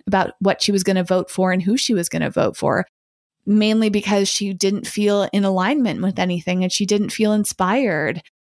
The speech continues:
to do the research. And we could have made that assumption that everyone on the group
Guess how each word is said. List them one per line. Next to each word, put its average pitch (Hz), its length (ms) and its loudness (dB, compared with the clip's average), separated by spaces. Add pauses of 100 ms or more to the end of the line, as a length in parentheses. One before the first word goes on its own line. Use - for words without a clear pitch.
(320)
to 202 340 2
do 196 160 0
the 196 120 0
research. 196 840 -2 (720)
And 247 280 0 (680)
we 233 320 2
could 403 200 0
have 285 120 0
made 254 220 2
that 269 100 2
assumption 285 440 0
that 220 140 -2
everyone 247 340 0
on 247 120 0
the 247 60 0
group 220 340 -2